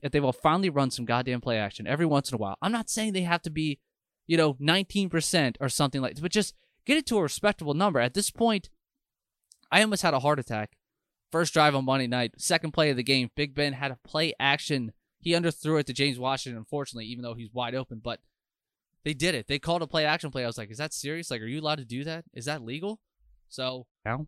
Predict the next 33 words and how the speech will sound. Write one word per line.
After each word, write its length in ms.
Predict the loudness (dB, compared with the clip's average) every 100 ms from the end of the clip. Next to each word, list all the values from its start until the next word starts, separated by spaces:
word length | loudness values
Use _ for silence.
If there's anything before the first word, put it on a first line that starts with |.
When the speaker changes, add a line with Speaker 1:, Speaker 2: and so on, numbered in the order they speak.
| -4 2
Speaker 1:
I 80 |
mean, 260 | 4 2 0 -2
what? 340 | 2 2 0 -10 _ _ _ _ 2
They 100 | 6
know 180 | 8
they 100 | 6
suck. 360 | 4 2 0 -2 -6
And, 280 | -4 -4 0
you 80 | 4
know, 340 | 6 6 4 -2
the 120 | 0
Pittsburgh 500 | 2 4 6 6 6
beat 180 | 4 6
writers 340 | 6 6 4
are 60 | 6
going, 400 | 8 8 6 0 _ _ _ _ _
"Oh, 300 | 10 12 12
well, 140 | 12 10
Tomlin 360 | 12 12 10
said 200 | 8 8
it 40 | 8
was 120 | 6
gonna 180 | 6 6
get 160 | 4
fixed," 420 | 4 6 6 6 2
like, 140 | 2
during 160 | 4 4
the 80 |
Monday 180 | 4 4
night 140 | 2 2
game. 140 | 0
What 260 | 2 4
the, 80 | 4